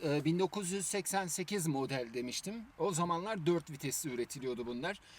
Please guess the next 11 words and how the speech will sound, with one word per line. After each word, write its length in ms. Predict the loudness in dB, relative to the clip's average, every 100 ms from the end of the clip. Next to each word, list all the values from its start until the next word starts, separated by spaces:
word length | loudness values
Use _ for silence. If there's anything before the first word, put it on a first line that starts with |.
| -20 -20 2
Dört 240 | 6 6 2
vitesli 580 | -2 0 0 0 -4
fakat 380 | -4 -4 -2 -4
şey, 380 | -2 0 0 -2 -10 -20 -20 -2
e, 120 | 0
çok 240 | 2 0 2
da 140 | 0
rahat 420 | 2 0 0 -4 -2
bir 260 | 2 2 0 -2
gidişi 380 | -2 0 -2 0
var. 320 | -2 -4